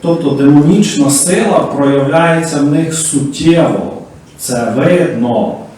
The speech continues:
Чисто по-людськи їм ніхто не може дати ради. І от вони першим, що ми тут бачимо, вони кажуть: "Що нам і тобі, Сину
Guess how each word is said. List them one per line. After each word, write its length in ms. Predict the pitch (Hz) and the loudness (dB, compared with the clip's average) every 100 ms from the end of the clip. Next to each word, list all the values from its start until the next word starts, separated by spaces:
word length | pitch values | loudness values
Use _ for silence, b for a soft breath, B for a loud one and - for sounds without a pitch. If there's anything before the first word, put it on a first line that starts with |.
| - | -14
Чисто 380 | 156 160 - 147 | -4 -2 0 -2
по-людськи 680 | 135 131 - 214 - - | 0 2 2 2 -2 -4
їм 320 | 139 - 165 147 | -4 0 0 0
ніхто 480 | 151 143 - 147 | -2 -4 -2 0
не 100 | 165 | 0
може 280 | 160 147 147 | 0 -2 -2
дати 320 | 131 120 135 | 0 -2 -2
ради. 340 | 135 127 110 - - - - - - - B B B B B B B B - | -2 -2 -4 -6 -10 -18 -20 -20 -20 -20 B B B B B B B B -8
І 60 | 175 | -2
от 240 | 196 180 - | -2 -2 -2
вони 320 | 175 175 170 | -2 0 0
першим, 460 | 143 131 131 - 107 104 - - | 0 0 0 -2 -6 -8 -10 -16
що 160 | - 120 | -6 -4
ми 100 | 120 | -2
тут 200 | 139 139 | -4 -2
бачимо, 680 | 165 175 170 165 156 160 - - - - | 0 0 -2 -2 -2 -4 -8 -14 -20 -6
вони 240 | 135 147 | -2 0
кажуть: 480 | 143 135 123 113 107 | 0 0 0 -2 -4
"Що 300 | 104 180 214 | -6 0 2
нам 220 | 196 170 | 2 0
і 80 | 160 | -2
тобі, 180 | 165 185 | -2 -2
Сину 360 | - 170 170 | -2 -2 -2